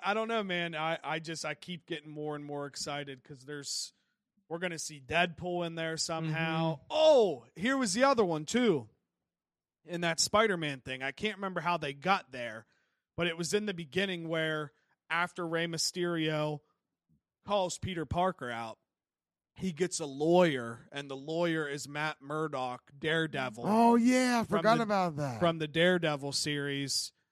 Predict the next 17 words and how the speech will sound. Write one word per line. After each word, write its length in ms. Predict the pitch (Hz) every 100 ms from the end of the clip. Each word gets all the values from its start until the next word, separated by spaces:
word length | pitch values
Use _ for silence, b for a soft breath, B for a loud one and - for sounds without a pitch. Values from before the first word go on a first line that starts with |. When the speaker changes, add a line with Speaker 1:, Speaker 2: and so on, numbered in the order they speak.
| _ _ -
Speaker 1:
Because 260 | 151 180
I 100 | 202
guess 280 | 196 311 -
Daredevil 840 | 160 208 226 220 214 202 202 196
and 240 | 165 170 160
Spider-Man 840 | - 170 165 156 151 147 147 143 -
and 320 | 143 151 139 - 147
Deadpool 720 | 156 165 156 - 139 131 117 - _ _
are 180 | - 156
in 360 | 156 180 170 151 _ _ -
things 280 | 196 208 180
a 60 | 170
lot 340 | 170 170 -
together. 520 | 170 151 135 113 107 104
Speaker 3:
And 200 | 127 135
the 60 | 107
Punisher. 760 | 107 110 113 98 90 87 85